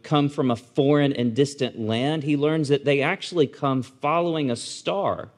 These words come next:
a celestial object in the sky that leads and guides him to Bethlehem. And in the darkness of his heart, Herod decides to have all male children two years of age and younger executed throughout Bethlehem and the surrounding region.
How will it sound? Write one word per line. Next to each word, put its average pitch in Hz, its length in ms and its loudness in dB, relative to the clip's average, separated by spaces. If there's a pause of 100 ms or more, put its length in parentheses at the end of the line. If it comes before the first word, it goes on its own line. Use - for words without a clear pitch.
(340)
a 123 80 0
celestial 165 720 2
object 160 480 2
in 147 140 2
the 143 80 2
sky 139 540 0 (200)
that 143 180 2
leads 160 380 0
and 147 120 2
guides 156 380 0
him 143 100 -2
to 131 120 2
Bethlehem. 120 640 0
And 123 160 0
in 151 200 2
the 127 80 4
darkness 156 640 0
of 143 100 2
his 120 160 0
heart, 175 420 -2 (520)
Herod 170 380 2
decides 139 720 0 (180)
to 139 100 0
have 131 340 0
all 190 520 2 (180)
male 165 380 4
children 120 640 2
two 156 140 -2
years 151 400 2
of 123 280 -2
age 131 280 4
and 120 200 0
younger 123 520 2 (260)
executed 139 800 0
throughout 117 480 2
Bethlehem 107 640 -2
and 104 160 -4
the 101 60 -6
surrounding 107 880 0
region. 110 600 -2